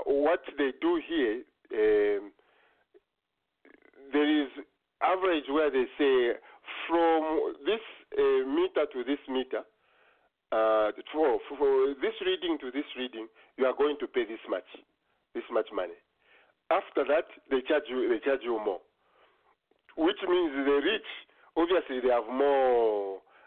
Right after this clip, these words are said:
um, items in the house, which uses more, more power. They will go into that premium, uh, uh, premium mode and pay a little bit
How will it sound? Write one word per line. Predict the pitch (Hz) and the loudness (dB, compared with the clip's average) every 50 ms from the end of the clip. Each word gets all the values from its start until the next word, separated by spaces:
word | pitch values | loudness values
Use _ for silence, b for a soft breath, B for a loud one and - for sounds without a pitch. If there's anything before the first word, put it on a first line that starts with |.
| b _ - | b _ -2
um, | 123 110 104 104 104 101 101 98 98 95 98 95 95 95 92 92 95 95 95 92 90 - - - | 0 2 2 2 2 2 2 0 0 0 -2 -2 -4 -4 -6 -8 -10 -14 -16 -18 -20 -14 -4 -2
items | 151 151 147 - 139 120 104 104 101 104 113 | 0 0 0 -2 -2 -4 -4 -6 -10 -12 -6
in | 113 | -4
the | 113 110 | -2 0
house, | 110 123 120 101 - - - | 0 -2 -2 -4 -10 -18 -14
which | - 123 127 123 - | -8 -8 -8 -8 -8
uses | 123 120 120 113 117 104 104 | -8 -8 -4 -2 -4 -4 0
more, | 113 113 113 113 117 | 0 0 0 0 2
more | 127 120 110 | 0 0 0
power. | - 113 104 101 87 85 - b b b b b b b b b b b _ - 135 | 0 0 0 0 -2 -4 -12 b b b b b b b b b b b _ -4 0
They | 156 | 0
will | 156 160 160 - | 0 0 2 0
go | 175 190 | 0 0
into | 143 147 139 139 165 160 | 2 0 0 0 0 2
that | 147 143 143 - - | 2 0 0 -4 -6
premium, | - 131 131 131 131 127 120 110 104 101 98 95 95 95 95 | -6 -4 -2 0 2 2 0 0 -4 -8 -10 -10 -10 -8 -6
uh, | 92 92 95 - - | -6 -6 -4 -2 0
uh, | 98 92 90 | 0 0 0
premium | - - 123 123 127 117 104 98 101 | -2 -6 -4 -2 -2 -2 -2 -2 -2
mode | 104 101 90 - - _ _ b b b b b b b - | -2 -2 -2 -4 -10 _ _ b b b b b b b -4
and | 123 113 - - - | -4 -4 -6 -2 0
pay | 151 | 2
a | 135 98 110 | 2 2 0
little | 123 127 - | -4 -10 -10
bit | - 113 | -12 -14